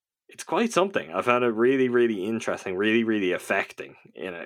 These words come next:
in a very deep way. Maybe that is just, again, something personal. Maybe that's just kind of getting at some of the ideas that are in it. I'm particularly curious to see Andrew's reaction, to hear Andrew's reaction.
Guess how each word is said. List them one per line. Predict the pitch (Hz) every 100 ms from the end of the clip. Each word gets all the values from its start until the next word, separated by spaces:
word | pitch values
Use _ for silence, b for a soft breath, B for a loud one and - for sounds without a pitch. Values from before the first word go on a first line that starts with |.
| -
in | 92
a | 90
very | 87 98 104 104 92
deep | 85 90 90 95
way. | 92 80 71 _ b b
Maybe | 101 107 117
that | 110 110 107
is | 104 92
just, | 98 92 98
again, | 82 95 95 92 90
something | - 90 - -
personal. | - 117 127 - 127 120
Maybe | 98 92
that's | 90 90 -
just | 98 85 - -
kind | 95 82
of | 85 - _ _ _ _ -
getting | 95 95
at | 92
some | - 92
of |
the | 87
ideas | 85 92 90
that | 90
are | 98
in | 92
it. | -
I'm | 107 101 101 - _
particularly | 123 113 127 135 113
curious | - 107 101 92 -
to | -
see | - 110 98
Andrew's | 92 95 95 90 82
reaction, | 92 87 - 92
to | 87
hear | - 104 92
Andrew's | 90 90 90 92
reaction. | 87 90 - 85